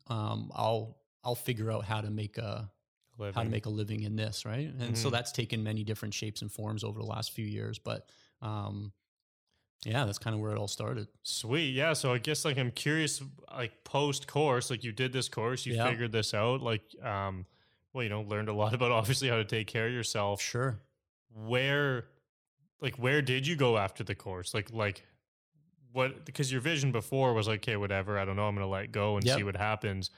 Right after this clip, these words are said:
Speaker 2: Um, how did you feel? And, like, what were you, what were you feeling like jumping into once that course was over?
Speaker 1: Yeah, once it was over, it was, it was, it was a whole nother scary thing.
Speaker 2: <laughs>
Speaker 1: The, the doing of it was pretty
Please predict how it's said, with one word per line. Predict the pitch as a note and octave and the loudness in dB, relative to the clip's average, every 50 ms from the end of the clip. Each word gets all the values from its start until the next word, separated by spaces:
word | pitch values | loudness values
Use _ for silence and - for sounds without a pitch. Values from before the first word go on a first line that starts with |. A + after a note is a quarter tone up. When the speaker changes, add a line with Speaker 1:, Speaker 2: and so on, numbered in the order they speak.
| - - - - _ _ _ - | -16 -20 -20 -20 _ _ _ -4
Speaker 2:
Um, | A#2 G2+ F#2+ F2+ F2+ F2+ | -2 0 0 0 -2 -2
how | F#2+ G#2+ A#2 | 0 0 0
did | A#2 A#2+ A2 | 0 0 0
you | A2+ G#2 | -2 -4
feel? | F#2+ - - A#2 A#2+ A2+ | -2 0 0 2 2 4
And, | G#2+ | 2
like, | G#2+ G#2 - | 2 0 0
what | A2 A2 A2+ | -2 -2 -2
were | A#2+ B2+ | -2 -2
you, | A2+ G#2+ G2 G2 G2+ _ _ _ - - - - | -4 -4 -6 -8 -12 _ _ _ -20 -18 -12 -10
what | C3 G#2+ A2+ A#2+ A#2+ | -4 0 2 2 2
were | B2 A#2+ | 2 0
you | A2 G2+ | -2 -2
feeling | G2 - - A2 A2 A#2 A2+ G#2+ | -2 -2 -2 -2 0 0 0 -2
like | G2+ F#2+ F#2+ - | -2 -4 -4 -4
jumping | - A#2 G#2 G2 F#2+ G2+ F#2+ G2 | -2 0 0 0 0 -2 -2 0
into | G2 G#2 A2 G#2 - G2+ F#2 | 0 0 0 0 -2 -4 -4
once | F#2 G2 G2 G2+ - | -2 -2 -2 -2 -2
that | - G#2 G#2 G2+ | -4 -4 -6 -6
course | - - G#2+ G2 F#2 - | -6 -6 -6 -6 -6 -6
was | G#2+ F#2 F2 | -6 -6 -4
over? | G2 F#2 G#2+ A2+ G#2 F#2+ E2+ F2 F#2 - _ _ - - - - | -4 -2 -2 -2 -2 -4 -8 -10 -14 -18 _ _ -16 -16 -8 -2
Speaker 1:
Yeah, | - D#3+ C#3+ | 0 2 4
once | C3 D#3 A#3+ - - | 4 4 2 2 2
it | - F3 | 2 2
was | D3 B2 A#2 | 4 4 6
over, | B2 D3+ F3 B2+ A#2+ A2+ A2+ | 6 6 4 4 4 4 4
it | A#2 A#2 | 2 2
was, | A#2+ A#2 A2+ - - - - | 0 0 0 0 -2 -4 -4
it | - C3 - | -4 -4 -2
was, | C3 B2+ A#2+ G#2+ - - - - - - - - _ _ - | -2 -2 -2 -2 -4 -4 -4 -4 -6 -8 -10 -14 _ _ -8
it | C#3 B2+ | -6 -4
was | A#2+ G#2+ | -2 -2
a | A2 | -2
whole | G2+ A#2 B2 B2+ | -2 -2 -2 -2
nother | B2 A2+ A2 G#2+ G#2+ | -2 -2 -2 -2 -4
scary | G#2 - - A#2 A2 A2 A2 A#2+ | -6 -6 -6 -8 -8 -8 -8 -8
thing. | - - - - - - _ - | -8 -10 -10 -10 -10 -12 _ -4
Speaker 2:
<laughs> | - | 2
Speaker 1:
The, | D3+ C#3+ C#3+ D3 - - F#3 E3 - - D#3 C#3 C3+ F3+ D3 C3 - | 4 6 6 6 6 6 4 4 4 4 4 4 4 2 2 0 0
the | D#3 D#3 | 0 0
doing | C#3+ A#2 A2 D#3+ G3 B3+ B3 E3 C3 | 0 2 2 4 6 6 6 6 6
of | A#2+ A#2+ A2 | 6 6 6
it | B2 A#2 B2 | 4 4 4
was | B2 B2+ - | 2 0 0
pretty | - - D#3 C3 A#2+ | 0 0 0 0 0